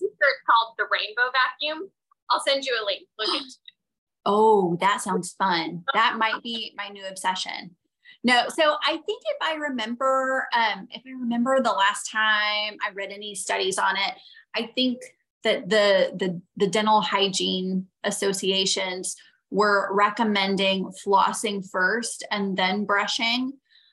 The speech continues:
Speaker 2: um, which is so, like, dental hygienists. Um, if you know enough dental hygienists, they're lovely, lovely people and perfectionists at keeping teeth clean. And they are always the, you know, they're the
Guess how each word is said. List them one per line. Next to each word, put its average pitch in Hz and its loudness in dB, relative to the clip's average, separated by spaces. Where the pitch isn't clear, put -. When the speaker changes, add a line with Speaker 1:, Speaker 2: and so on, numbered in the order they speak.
Speaker 2:
um, 190 0
which 220 -4
is 220 -4
so, 226 0
like, 185 -2
dental 180 -6
hygienists. - -6
Um, 185 0
if - -2
you 226 0
know 202 2
enough 208 0
dental 190 -2
hygienists, 185 -4
they're 220 -6
lovely, 220 0
lovely 185 0
people 170 -4
and 185 -2
perfectionists - -4
at 185 4
keeping 208 -6
teeth 190 -2
clean. 190 0
And 220 0
they 226 4
are 226 4
always 233 0
the, 196 -2
you 208 -10
know, 175 -10
they're 196 -2
the 185 0